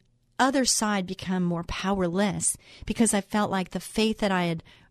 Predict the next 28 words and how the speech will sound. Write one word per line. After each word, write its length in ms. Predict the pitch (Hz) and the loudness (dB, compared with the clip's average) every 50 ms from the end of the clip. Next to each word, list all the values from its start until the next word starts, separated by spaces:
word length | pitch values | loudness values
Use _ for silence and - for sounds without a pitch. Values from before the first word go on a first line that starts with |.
| _ _ - | _ _ 2
earned 440 | 240 247 233 208 175 170 175 180 - - | 4 4 4 2 0 -2 -4 -6 -4 -2
or 140 | 185 175 | -2 -2
got 520 | 170 170 196 208 214 185 175 180 - - - - - - _ _ | -2 -2 0 0 0 0 0 -2 -6 -8 -14 -20 -20 -20 _ _
from 320 | - - - 196 185 175 180 | -4 0 2 4 4 4 2
what 160 | 175 180 180 | 0 0 0
I've 160 | 170 165 165 | -2 -2 0
been 160 | - 208 214 | 2 2 2
through 180 | 208 - - 180 | 2 0 -2 -2
before 400 | 170 165 - - 180 165 165 - - - | -2 -4 -4 -4 -2 -2 -2 -4 -6 -2
gave 180 | - 214 220 | 2 2 4
me 120 | 214 226 214 | 4 4 4
the 120 | 190 185 | 4 2
strength 500 | - - - - 226 226 226 220 - - - | 2 2 2 2 2 2 2 2 0 -4 -2
and 180 | - 180 180 | 0 2 2
the 160 | 180 180 175 175 - - - - - | 2 2 0 -2 -6 -12 -20 -8 -6
perseverance 960 | - - 240 226 - - 196 185 190 202 233 233 214 185 175 175 - - - - - - - | 0 2 2 2 2 0 0 2 4 4 4 6 4 4 2 0 -2 -4 -8 -10 -16 -14 -4
to 100 | - 214 | 0 2
understand 580 | 202 208 202 196 - - - 208 190 185 180 - - - - - - | 2 4 2 2 0 -2 -2 0 0 0 -2 -2 -6 -14 -20 -16 -4
we'll 160 | - 202 208 | 2 4 4
get 220 | 202 202 196 - - | 4 4 0 -4 -2
through 180 | - 196 190 | -2 0 0
this 240 | 175 180 175 - - | 0 2 0 0 0
one 200 | - 165 156 151 | 0 0 0 -2
too. 340 | 156 - 165 151 113 90 117 - _ _ _ _ _ _ _ _ _ _ _ _ - | -2 -4 -4 -4 -4 -4 -8 -12 _ _ _ _ _ _ _ _ _ _ _ _ 2
We'll 160 | 214 240 262 | 4 4 6
get 220 | 226 220 190 - | 6 4 2 0
through 240 | - - - 190 165 | -2 0 0 0 2
this 320 | 156 160 160 147 - - | 0 -2 -2 -4 -4 -8